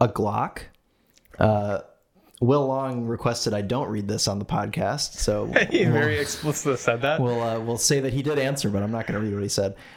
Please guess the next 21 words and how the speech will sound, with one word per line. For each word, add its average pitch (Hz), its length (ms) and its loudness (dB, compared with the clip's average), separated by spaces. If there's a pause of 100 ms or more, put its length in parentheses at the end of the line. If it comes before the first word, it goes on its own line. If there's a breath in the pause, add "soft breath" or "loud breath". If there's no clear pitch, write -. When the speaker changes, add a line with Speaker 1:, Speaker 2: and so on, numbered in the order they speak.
Speaker 1:
Uh, - 80 2 (300)
Speaker 2:
Ah, 147 400 0
I - 60 -4
Speaker 1:
some, - 360 2
Speaker 2:
want - 120 -4
Speaker 1:
some, - 340 2
Speaker 2:
you 120 60 -8
to 127 140 -8
now. 117 360 -8
Speaker 1:
someone 127 320 2
said 110 280 -4
crack. - 680 -2 (180)
Speaker 2:
Crack. 92 280 -4 (640 loud breath)
Wait, 131 100 6
let 123 100 4
me 143 60 4
see 139 160 0
what 117 140 0
Will 95 140 -4
Long 92 240 -6
posted. 107 420 -12